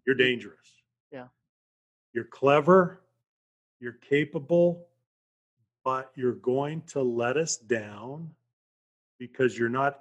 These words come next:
Speaker 1: anchored to any eth-, ethical creed, right?
Speaker 2: Mm, right.
Speaker 1: I just don't know when that's gonna
Speaker 2: Right.
Speaker 1: happen.
Speaker 2: Right, right. <laughs>
Speaker 1: But it, but it, but it's gonna happen. You're
Speaker 2: Right.
Speaker 1: dangerous.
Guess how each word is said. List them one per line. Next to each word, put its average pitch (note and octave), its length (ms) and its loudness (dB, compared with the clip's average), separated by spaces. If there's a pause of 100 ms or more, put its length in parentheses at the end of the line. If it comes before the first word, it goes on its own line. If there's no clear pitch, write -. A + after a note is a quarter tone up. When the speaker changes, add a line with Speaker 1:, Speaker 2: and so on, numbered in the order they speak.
Speaker 1:
anchored D#3 640 -2
to - 180 -6
any C3+ 280 -6 (100)
eth-, E3+ 200 -18 (440)
ethical D3+ 440 -2
creed, C#3 680 6
right? C#3 340 2 (480)
Speaker 2:
Mm, A#2+ 280 -20 (120)
right. C3+ 240 -10 (480)
Speaker 1:
I A3 60 6
just - 180 4
don't D#3+ 180 4
know C3 140 2
when C3 300 0 (920)
that's A#2 160 -12
gonna A#2+ 180 -12
Speaker 2:
Right. A#2+ 80 -12
Speaker 1:
happen. G2 240 -20 (680)
Speaker 2:
Right, B2 360 -10
right. C#3+ 260 4
<laughs> - 40 -14 (400)
Speaker 1:
But C#3+ 120 6
it, - 160 -2
but C3 100 8
it, C#3 160 0
but C3+ 100 2
it's C3+ 120 -2
gonna C3 160 -6
happen. B2 280 -6 (680)
You're C3+ 360 6
Speaker 2:
Right. - 100 0
Speaker 1:
dangerous. B2+ 800 0